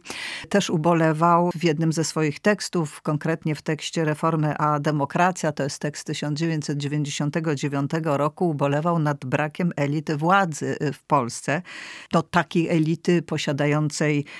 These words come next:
ogładę polityczną, troszczącą się o interes narodowy. To jest rok tysiąc dziewięćset dziewięćdziesiąty dziewiąty, a kilkanaście lat bodajże później, mm,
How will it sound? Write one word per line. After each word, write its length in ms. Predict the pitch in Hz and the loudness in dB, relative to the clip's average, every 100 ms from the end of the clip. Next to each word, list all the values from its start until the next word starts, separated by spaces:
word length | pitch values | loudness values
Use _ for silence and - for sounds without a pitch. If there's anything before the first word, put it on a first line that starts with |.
| - | -4
ogładę 580 | - 170 147 160 170 160 | 2 4 8 6 6 0
polityczną, 720 | - 151 139 - - - 175 | 2 0 2 0 0 2 0
troszczącą 800 | 147 165 139 - 165 165 - 151 | 0 -2 -2 0 2 2 0 -2
się 280 | 147 - 147 - | 0 0 0 2
o 160 | 147 143 | 0 2
interes 640 | 165 147 175 147 143 - - | 2 4 4 4 2 -2 -4
narodowy. 720 | 165 143 139 139 139 123 - 143 | 0 2 2 2 0 -2 -4 -8
To 220 | - 151 | -4 -2
jest 380 | 151 151 - 165 | 0 -2 -4 -2
rok 320 | 156 170 - | 2 0 -2
tysiąc 380 | 175 - 160 143 | -6 -2 -2 0
dziewięćset 580 | 165 160 156 165 156 - 156 | 0 0 -2 -4 -4 -2 -2
dziewięćdziesiąty 920 | 139 156 156 151 151 - 165 151 160 147 | -2 -2 0 -2 -2 -2 -2 -2 -2 2
dziewiąty, 640 | 165 165 180 160 131 123 - | 4 6 6 4 0 -4 -2
a 180 | 135 135 - - - - - | 0 0 -4 -16 -18 -18 -4
kilkanaście 640 | 170 147 165 185 - 185 | 0 2 2 2 2 2
lat 180 | 185 165 | 2 2
bodajże 440 | 170 180 180 170 | 2 4 4 2
później, 680 | - 190 175 156 170 180 220 - - - | 2 4 4 4 4 2 0 -4 -12 0
mm, 180 | 175 | 2